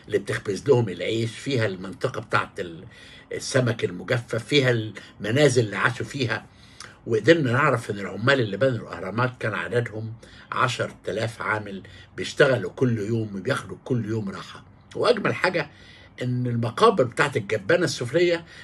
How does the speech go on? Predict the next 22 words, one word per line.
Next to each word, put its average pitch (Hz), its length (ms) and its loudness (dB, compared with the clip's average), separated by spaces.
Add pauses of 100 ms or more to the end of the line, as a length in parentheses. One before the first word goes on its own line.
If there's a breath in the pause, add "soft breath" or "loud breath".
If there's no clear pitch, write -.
ده 117 100 -2
خاصة 196 400 2
بالعمال 131 580 2
اللي 135 100 4
هم 160 140 4
نقلوا 143 300 2
الحجارة، - 460 -4 (360 loud breath)
لأن 165 280 0
الهرم 185 360 4
كان 127 180 2
المشروع 147 360 -2
القومي 131 420 0
بتاع 110 220 -4
مصر 139 280 -4
كلها، - 420 -8 (320 loud breath)
فكان 190 360 4
ال-، 107 840 -4 (460 loud breath)
العائلات 123 540 6
الكبيرة 131 440 4
في 117 120 -2
الصعيد 139 380 -2
والدلتا 123 540 0